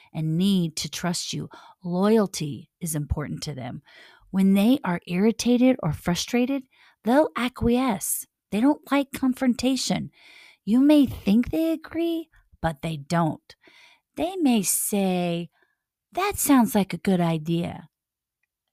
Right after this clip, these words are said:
Be aware that is not a commitment on their part to do things your way.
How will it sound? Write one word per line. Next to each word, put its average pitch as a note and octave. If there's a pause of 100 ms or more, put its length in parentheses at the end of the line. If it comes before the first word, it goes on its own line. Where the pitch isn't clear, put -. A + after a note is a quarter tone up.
(140)
Be B3
aware F#3+ (920)
that A3+
is F#3+
not G3
a G#3+
commitment F3 (260)
on F3
their G#3+
part - (280)
to F#3+
do G3+
things E3+
your F#3
way. F3